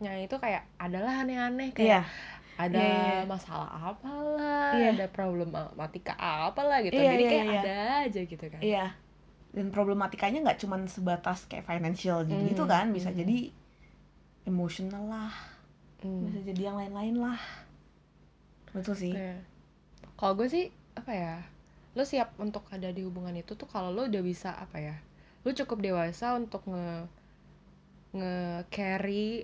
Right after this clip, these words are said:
Speaker 1: emosi lo sendiri. Kayak
Speaker 2: Oh.
Speaker 1: nggak bebanin orang lain.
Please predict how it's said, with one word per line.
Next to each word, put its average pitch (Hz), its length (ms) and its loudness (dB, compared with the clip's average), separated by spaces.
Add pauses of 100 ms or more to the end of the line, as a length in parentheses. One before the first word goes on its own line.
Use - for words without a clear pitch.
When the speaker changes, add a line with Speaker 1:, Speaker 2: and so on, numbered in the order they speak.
(120)
Speaker 1:
emosi 208 520 -2
lo 202 120 -2
sendiri. 185 420 -2 (400)
Kayak 196 240 2
Speaker 2:
Oh. 180 460 2
Speaker 1:
nggak 208 400 0
bebanin 190 400 0
orang 180 200 -4
lain. 165 220 -8